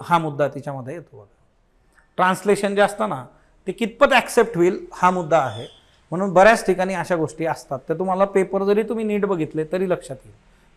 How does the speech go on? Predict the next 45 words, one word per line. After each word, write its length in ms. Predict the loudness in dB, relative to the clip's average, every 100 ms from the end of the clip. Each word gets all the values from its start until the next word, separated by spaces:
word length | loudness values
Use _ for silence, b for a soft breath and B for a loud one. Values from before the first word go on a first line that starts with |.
| -6
म्हणून 300 | 0 2 4
जे 80 |
आहे 400 | 4 4 2 -2 -2
इंग्लिशला 440 | -4 -2 -2 -2
घाबरायचं 460 | -2 -2 -2 -2 -4
नाही, 140 | -6
पण 240 | -4 -4 0
एक 260 | 0 0
आहे 100 | 0
की 120 | 0 -2
आपल्याला 340 | -2 0 -2
तो 120 | 0
अर्थ 280 | 2 2 2
नीट 220 | -4 -4
कळला 320 | -2 2 2 0 -8 -14 -8
पाहिजे. 280 | -8 -10 -20 b b b b
आता 160 | -4 0
हे 80 | 0
policy 400 | 2 0 0 -2
think 260 | -4 0
टँक 220 | 0 0 0
जे 60 |
आहे 280 | 2 2 -2
की 300 | -4 -4 -6 -14 -20 -20 -20 -10
<clears throat> 20 | -6
प्लॅनिंग 640 | -4 -6 0 0 2 -2
commission, 420 | -2 -2 0 0
नीती 300 | 0 -2 2
आयोग 340 | 4 4 2 -2
हे 140 | -4
शिकू 240 | -4 4
आपण 280 | 4 4 0
की 80 | -2
याच्यामध्ये 360 | 0 0 0 2
difference 420 | 0 0 -4 -2
काय 220 | -4 -4
आहे. 220 | -6 -16 _ _ _ -6
नीति, 340 | -4 -4 -6 -10 -6
नीती 240 | -4 4
आयोगाचा 400 | 6 6 4 2
approach 340 | 4 4 4 2
कसा 180 | 2 4
आहे 80 | 4
ना, 60 |
Bottom 400 | 4 4 6 4